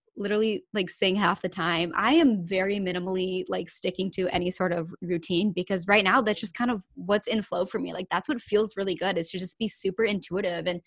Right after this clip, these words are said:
do a weight sequence and then stop and then just, like, stretch and then maybe do another one. Like, it's so, I don't even know what to, I'm just having fun, <laughs> to be honest. Like, that's kind of how I base my workouts right now.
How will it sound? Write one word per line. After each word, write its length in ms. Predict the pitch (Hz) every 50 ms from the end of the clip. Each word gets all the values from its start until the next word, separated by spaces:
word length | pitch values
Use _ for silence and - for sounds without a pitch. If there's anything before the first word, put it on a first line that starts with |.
| - - - - - - _ - - 226 -
do 140 | 320 349
a 80 | 349 311
weight 240 | 262 254 240 226 -
sequence 420 | - 247 214 - 233 202 208 208
and 100 | 214 202
then 120 | 247 262 285
stop 400 | 285 - 320 320 277 254 240 247 -
and 120 | 226 220
then 140 | 214 233 233
just, 120 | 277 277
like, 140 | - 277 285
stretch 380 | - - 381 330 277 233 233 -
and 80 | 208
then 80 | 208 214
maybe 200 | 226 247 247 285
do 80 | 262 311
another 320 | 320 330 320 302 285 262
one. 140 | 233 - 214
Like, 120 | 247 196
it's 200 | 220 220 - -
so, 540 | - - - 233 214 214 226 254 285 320 330 330 - - - - _ _ _ _ _ _ _ _ _ _ -
I 80 | 220 254
don't 140 | 277 302
even 180 | 320 269 226 220
know 80 | 175 -
what 140 | 185 190
to, 100 | - 202 -
I'm 160 | 220 247 285
just 140 | 320 427 -
having 280 | 262 226 - 240 175 185
fun, 300 | - - - - 254 226 - -
<laughs> 100 | - 330
to 100 | 247 285
be 140 | - 170 -
honest. 320 | - - 101 - 233 -
Like, 140 | 220 208 214
that's 180 | - 220 247 -
kind 160 | - 277 220
of 180 | 196 180 - - _ _ -
how 220 | 220 - 214 190
I 320 | 190 190 190 185 196 - - 202 -
base 240 | 185 196 185 185
my 100 | - 190
workouts 400 | 180 - - - - - - -
right 140 | - - -
now. 220 | - - - 180